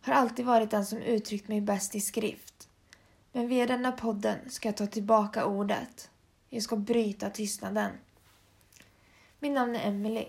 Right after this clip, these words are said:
och jag kommer att kalla min podd för Prinsessan Duktig. För det är vad jag alltid spelat som, den där duktiga flickan.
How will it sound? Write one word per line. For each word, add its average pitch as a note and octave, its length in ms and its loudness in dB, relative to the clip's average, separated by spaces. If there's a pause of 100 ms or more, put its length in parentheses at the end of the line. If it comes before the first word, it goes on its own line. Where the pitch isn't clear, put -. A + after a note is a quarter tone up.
(240)
och - 80 -2
jag A#3+ 160 2
kommer B3 240 0
att A3 80 -4
kalla G#3+ 260 -2
min G3+ 200 -2
podd G#3+ 340 -4
för G3+ 220 -2
Prinsessan G#3 560 -6
Duktig. A3+ 580 -6 (640)
För - 80 -6
det C4 80 4
är A#3+ 80 4
vad A3 120 4
jag - 80 0
alltid G3+ 400 2
spelat G#3+ 480 0
som, F#3 220 -4 (380)
den A3+ 120 -6
där G#3 100 0
duktiga G#3+ 500 -6
flickan. - 580 -6